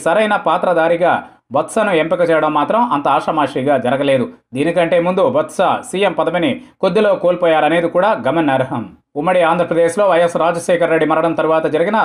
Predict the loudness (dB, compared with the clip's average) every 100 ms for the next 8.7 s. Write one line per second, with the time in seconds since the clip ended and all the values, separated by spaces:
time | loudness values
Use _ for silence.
0 | 2 0 0 -2 0 0 2 2 2 0
1 | -4 _ -6 -2 0 0 0 2 0 -2
2 | 0 2 2 2 0 0 -2 -4 -2 2
3 | 2 2 -2 -12 _ _ -4 -2 0 2
4 | 0 0 0 0 2 0 -2 -2 -2 -2
5 | -2 0 0 0 0 -2 -4 -20 _ -4
6 | 0 -2 0 0 2 0 0 0 0 2
7 | 0 0 0 -2 -2 0 0 0 0 0
8 | 0 0 2 0 0 0 0